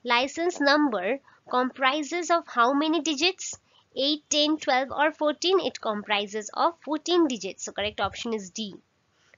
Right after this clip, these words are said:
fourteen. According to F S S Act two thousand six, to whom the appeal against the report of the food analyst will be made? So options are, um,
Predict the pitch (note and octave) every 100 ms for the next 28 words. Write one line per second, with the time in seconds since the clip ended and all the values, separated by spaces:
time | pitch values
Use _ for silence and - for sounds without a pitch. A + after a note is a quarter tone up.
0 | _ A3+ G3 - - - _ _ - -
1 | C4 C#4+ C#4+ F#4 G4 F#4 C4 D4 F#4 F4+
2 | F#4 - A#3+ G3 - A#3 C4+ C4 C4+ F4+
3 | F4 A#3+ A#3 - D#4 C4 D#4+ E4+ G#3+ F#3
4 | _ - G#3+ - A#3 _ D4+ E4 - A#3
5 | G#3+ C#4+ D#4+ B3 A3+ G#3 G#3+ A#3+ B3+ D#4+
6 | - - - - C4 D4 C4 F4 - E4+
7 | - C4 D4 D#4 G3 A3 - G3+ C4 A#3+
8 | D#4+ C4+ G#3+ F3 - - - A3+ - -
9 | F4+ - - A3 F#3+ C4 _ _ - -
10 | - - _ - G3+ G3+